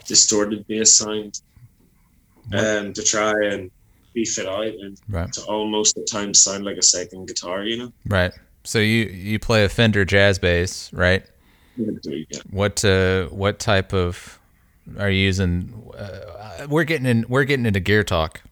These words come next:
Speaker 2: for, for the listeners,
Speaker 1: Oh,
Speaker 2: and, uh,
Speaker 1: God, don't get me into gear talk.
Speaker 2: we're doing a rig run.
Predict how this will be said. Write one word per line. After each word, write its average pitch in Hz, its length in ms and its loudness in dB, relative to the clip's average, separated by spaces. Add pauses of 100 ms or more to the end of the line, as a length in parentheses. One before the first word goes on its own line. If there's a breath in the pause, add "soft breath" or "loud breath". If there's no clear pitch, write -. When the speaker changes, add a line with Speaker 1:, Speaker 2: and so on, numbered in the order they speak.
(100)
Speaker 2:
for, 92 420 -2
for - 180 -6
the 90 80 -2
listeners, 92 640 -2
Speaker 1:
Oh, 107 80 -4
Speaker 2:
and, 95 240 0
uh, 92 300 -2
Speaker 1:
God, 113 480 2
don't 113 240 0
get 110 220 -2
me 107 120 -4
into 101 200 -8
gear 98 240 -10
talk. 98 200 -4
Speaker 2:
we're 107 100 4
doing 110 260 6
a 95 80 6
rig 104 220 4
run. 95 280 4